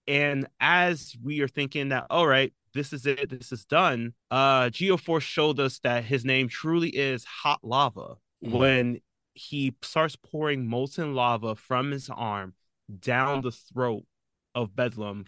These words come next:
Speaker 1: killing him on the spot.
Speaker 2: Yeah, this is quite <laughs> shocking, uh, because,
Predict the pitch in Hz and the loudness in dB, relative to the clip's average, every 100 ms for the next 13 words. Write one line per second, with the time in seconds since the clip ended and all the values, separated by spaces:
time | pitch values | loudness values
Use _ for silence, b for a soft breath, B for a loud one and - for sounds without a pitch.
0 | - - 135 127 117 120 113 - 101 98 | -12 -4 -2 -2 -4 -4 -6 -6 -10 -10
1 | - - - - _ _ 123 127 113 107 | -14 -12 -12 -14 _ _ -4 0 0 2
2 | 127 190 - - 135 131 127 123 123 120 | 2 2 0 -6 0 4 4 4 2 0
3 | 120 - - - 143 165 196 - - _ | -2 -8 -14 -4 2 2 2 -6 -20 _
4 | _ - 151 151 160 127 151 151 - 104 | _ -4 0 2 2 2 6 6 4 -4
5 | 98 - 120 120 113 110 107 123 117 110 | -4 -4 2 2 2 0 0 0 2 0